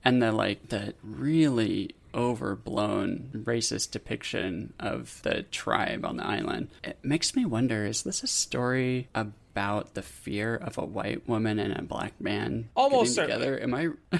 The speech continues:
Speaker 1: <laughs>
Speaker 2: No, I don't, I don't think you're, you're misreading that at all, judging by how the Islanders are described. And also, and this is a note that I have for much later at the end of the book, but Anne's own reaction to King Kong is so vastly different in this,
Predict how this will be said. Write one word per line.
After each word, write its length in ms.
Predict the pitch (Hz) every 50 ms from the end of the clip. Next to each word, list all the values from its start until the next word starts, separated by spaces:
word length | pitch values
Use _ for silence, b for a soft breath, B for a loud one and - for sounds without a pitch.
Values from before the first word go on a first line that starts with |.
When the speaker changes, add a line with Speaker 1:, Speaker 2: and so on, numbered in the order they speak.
| - - -
Speaker 1:
<laughs> 40 |
Speaker 2:
No, 180 | 180 247 247 240
I 140 | 240 247 285
don't, 200 | 339 320 269 -
I 100 | 233 294
don't 180 | 330 320 254
think 240 | - 262 254 226 226
you're, 260 | 233 233 233 208 185
you're 240 | 185 196 208 214 196
misreading 680 | 165 165 202 233 226 226 - 202 208 202 185 180 170 165
that 240 | 165 165 160 160 -
at 140 | 139 147 156
all, 420 | 160 160 151 147 139 131 131 - -
judging 340 | - 165 170 175 185 175 160
by 160 | 160 156 151
how 680 | 156 160 160 165 165 160 160 156 156 151 151 151 143 147
the 120 | 165 165 135
Islanders 580 | 156 180 196 214 214 202 180 175 165 156 147
are 60 | 156 139
described. 640 | 143 135 - - 143 135 139 135 135 135 143 143 - _ _ -
And 180 | 165 180 175 170
also, 680 | 135 180 214 254 254 - - 226 208 196 180 170 170 -
and 180 | - 170 180 202
this 160 | 220 220 233
is 160 | 220 180 165
a 60 | 165
note 260 | 160 165 170 170 - -
that 80 | 147
I 60 | 147 147
have 200 | 156 151 147 -
for 100 | - 147
much 300 | 147 147 147 - - -
later 320 | 156 160 160 156 151 143
at 120 | 139 135
the 100 | 139 135
end 120 | 156 214 233
of 100 | 190 147
the 60 | 151
book, 120 | 143 139 -
but 200 | 151 147 147 -
Anne's 340 | 175 226 262 302 311 233 226
own 240 | 185 214 214 202
reaction 600 | 180 165 156 151 156 180 180 - - 170 143 135
to 480 | 135 - - 151 147 143 139 135 131 139 -
King 240 | - 190 175 156 139
Kong 420 | - 165 151 139 120 - - - _ _ _ _ _ _ _ _ _ _ _ -
is 220 | 190 190 185 -
so 340 | - - - 254 262 262 240
vastly 640 | 202 165 165 185 185 202 202 - - - 180 165 147
different 500 | 151 160 170 165 - 170 147 143 - -
in 220 | 156 151 139 135 143
this, 600 | 165 180 180 151 143 139 - - - - -